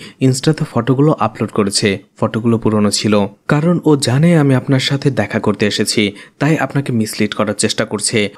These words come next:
ওর লোক সবসময় আমাকে ফলো করে।" সেখানে কিয়ানা রাধিকাকে বোঝায়, "তুমি হয়তো হ্যালুসিনেশন করছো।" এতে রাধিকা আরও রেগে যায়। "হয়তো আমার মানসিক সমস্যা একটু রয়েছে,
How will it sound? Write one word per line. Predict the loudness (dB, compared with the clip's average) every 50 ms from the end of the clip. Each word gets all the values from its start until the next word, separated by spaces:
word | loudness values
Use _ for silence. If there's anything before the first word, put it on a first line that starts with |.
| _
ওর | 2 2 4
লোক | 4 2 2 2 2 2 0
সবসময় | -2 -2 -2 -2 -2 0 2 2 2 2 2
আমাকে | 0 -2 -2 -2 -4 -10 -4
ফলো | -4 -4 -4 -2 -2
করে।" | -2 0 0 0 0 -2 -2 -2
সেখানে | -2 0 0 2 2 2 2
কিয়ানা | 2 2 2 2 2 2 2 2
রাধিকাকে | 2 2 0 0 -2 -2 -2 0 0 0
বোঝায়, | 0 2 0 0 0 -2 -2 -4 -4 -4 -6 -10 _
"তুমি | 0 2 2 4
হয়তো | 2 2 0 2 0 0
হ্যালুসিনেশন | 0 2 0 -2 0 0 0 0 0 0 0 -2 -2
করছো।" | 0 -2 -4 -4 -2 -2 0 0 0 0 -2 -8 -16 -20 -20 -2 -2
এতে | 0 2 2 0
রাধিকা | 2 2 -2 -2 -2 -2 -2 -2 -2 -2
আরও | -4 -2 -2 0 0
রেগে | 0 0 0 0 0
যায়। | 0 0 0 0 -2 -4 -8 -16 _ _
"হয়তো | 0 2 2 2 4 2 2 2 2
আমার | 0 0 0 0 0
মানসিক | 0 0 0 0 0 2 0 0 0
সমস্যা | 2 2 2 2 0 2 2 2
একটু | 2 2 0 -2 0 2
রয়েছে, | 4 2 2 2 0 -2 -2 -2 -2